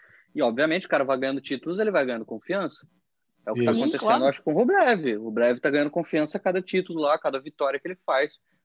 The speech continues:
Speaker 1: Né? O, o, o, acho que foi o Narc mesmo que destacou aí, o número de vitórias do Rublev no ano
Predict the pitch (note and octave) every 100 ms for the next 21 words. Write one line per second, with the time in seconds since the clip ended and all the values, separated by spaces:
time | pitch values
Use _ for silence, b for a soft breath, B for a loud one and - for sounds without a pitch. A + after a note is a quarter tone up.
0 | _ A#2 B2+ C#3 A2+ A2 - G#2 F2+ A2
1 | G#2+ G2+ G2+ G#2+ - - B2 B2 A#2+ A#2+
2 | A#2 A2+ A2+ A2+ - A2 - A2+ B2 D3
3 | C#3+ C3+ C#3+ C#3 C3 A#2 A#2 A#2+ B2 A#2+
4 | A#2+ C3 D3+ D3 F3 C#4+ F#4 E4